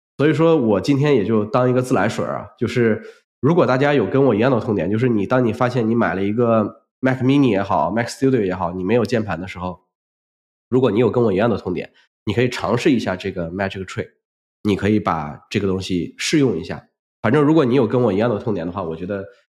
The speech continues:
你买它就对了。我，我自己其实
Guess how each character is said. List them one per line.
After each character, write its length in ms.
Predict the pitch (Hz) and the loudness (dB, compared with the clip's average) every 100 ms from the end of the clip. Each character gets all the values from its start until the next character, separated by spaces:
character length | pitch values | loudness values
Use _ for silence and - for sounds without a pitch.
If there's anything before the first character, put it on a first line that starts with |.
| _ | _
你 100 | 101 | -4
买 160 | 110 90 | -2 0
它 120 | 90 | -2
就 100 | 95 | -4
对 180 | 101 101 | -2 -2
了。 120 | - - _ | -4 -12 _
我， 140 | - 131 | 0 2
我 180 | 117 123 | 2 0
自 140 | 226 | 0
己 160 | 175 127 | 0 0
其 160 | 143 | 0
实 320 | 135 156 170 | 0 2 0